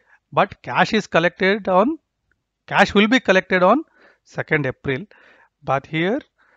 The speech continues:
as per revenue recognition concept, everyone has to recognize revenue when it is earned. So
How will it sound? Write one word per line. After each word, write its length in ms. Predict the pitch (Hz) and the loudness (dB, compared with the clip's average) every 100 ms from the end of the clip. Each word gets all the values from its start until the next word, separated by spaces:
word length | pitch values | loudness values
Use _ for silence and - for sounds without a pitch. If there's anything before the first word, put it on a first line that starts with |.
| _ _ _ - | _ _ _ -10
as 160 | 139 | -10
per 140 | - 143 | -6 -6
revenue 360 | 135 135 185 | -4 -4 -2
recognition 560 | 196 151 139 135 - 127 | -2 -2 -6 -8 -8 -12
concept, 500 | - 123 117 185 - | -8 -10 -6 -8 -6
everyone 560 | 143 139 175 165 190 190 | -8 -4 -4 0 0 0
has 180 | 139 | -4
to 120 | - 127 | -4 -8
recognize 460 | 123 135 139 135 123 | -6 -6 -4 -4 -4
revenue 400 | 123 127 151 277 - _ _ _ _ | -6 -4 -4 -6 -10 _ _ _ _
when 220 | 143 143 | -4 -4
it 100 | 135 | -4
is 160 | 131 - - | -8 -12 -4
earned. 440 | 143 143 233 277 _ _ _ _ | 0 0 -2 -8 _ _ _ _
So 380 | - 147 147 | -10 -8 -8